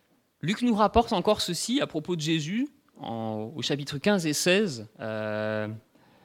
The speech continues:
au verset quinze et seize de Luc cinq. « Sa ré-, sa renommée se répandait de plus en plus, et les foules nombreuses se rassemblaient pour l'entendre et pour être guéries de leurs maladies. Mais lui se retirait dans les endroits déserts, et il priait. »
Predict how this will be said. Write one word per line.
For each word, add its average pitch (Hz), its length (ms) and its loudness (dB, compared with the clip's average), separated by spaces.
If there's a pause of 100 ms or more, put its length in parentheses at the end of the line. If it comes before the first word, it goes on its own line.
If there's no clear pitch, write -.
(180)
au 123 100 0
verset 151 320 2
quinze 196 220 0
et 160 60 2
seize 185 300 0
de 147 80 2
Luc 151 200 -4
cinq. « - 460 -6 (840)
Sa 156 200 6
ré-, 220 540 4
sa 165 180 -2
renommée 220 500 4
se 185 120 -2
répandait 220 440 2
de 190 80 -2
plus 262 260 0
en 262 100 4
plus, 233 300 -2
et 190 80 -6
les 226 140 2
foules 285 380 2
nombreuses 247 600 0
se - 140 -4
rassemblaient 214 640 2
pour 175 180 -2
l'entendre 180 460 0
et - 20 -6
pour 147 180 -4
être 143 200 -2
guéries 151 340 -4
de 143 80 -8
leurs 131 140 -4
maladies. 123 600 -6 (360)
Mais 135 120 4
lui 143 220 -2
se 185 160 -2
retirait 143 680 0
dans 120 180 0
les 127 260 0 (120)
endroits 123 280 -4
déserts, 110 520 -6
et 110 120 -12
il 110 200 -10
priait. » 113 460 -16